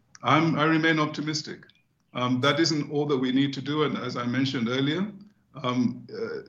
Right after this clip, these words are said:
there's a lot more to be done. For instance, Somali region now is largely peaceful in Ethiopia, largely peaceful,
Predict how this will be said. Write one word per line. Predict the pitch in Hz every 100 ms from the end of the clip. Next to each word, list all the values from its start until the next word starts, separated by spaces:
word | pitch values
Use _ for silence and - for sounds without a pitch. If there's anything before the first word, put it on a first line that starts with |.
| -
there's | 131 131 147 139
a |
lot | 135 143 135
more | 135 135
to | 135
be | 127
done. | 123 175 117 -
For | - 135
instance, | 147 - 147 135 - -
Somali | - 131 143 160 147
region | 143 143 135
now | 123 139 190 - -
is | 160 143
largely | 156 165 180 175 180 180 - -
peaceful | 226 220 - - - _ _
in | 147
Ethiopia, | 143 147 135 127 123 90 - -
largely | 143 151 165 160
peaceful, | - 120 - 123